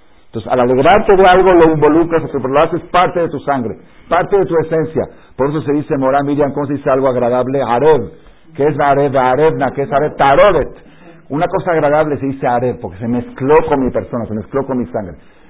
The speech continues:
Lo agradable de las cosas hace que las cosas se te metan en la sangre, se te metan, sean parte de ti. Si es parte de ti, se transmite genéticamente a tus generaciones. Ese es el, ese es el sistema.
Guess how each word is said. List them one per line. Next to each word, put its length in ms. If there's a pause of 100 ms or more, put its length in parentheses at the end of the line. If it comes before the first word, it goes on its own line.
(400)
Lo 140
agradable 560
de 80
las 200
cosas 360
hace 120 (100)
que 60
las 120
cosas 200
se 100
te 100
metan 340
en 80
la 140
sangre, 340
se 80
te 80
metan, 400 (220)
sean 180
parte 280
de 100
ti. 160 (360)
Si 60
es 100
parte 260
de 60
ti, 100
se 100
transmite 460
genéticamente 840
a 120
tus 200
generaciones. 540 (760)
Ese 140
es 60
el, 100 (140)
ese 120
es 80
el 120
sistema. 460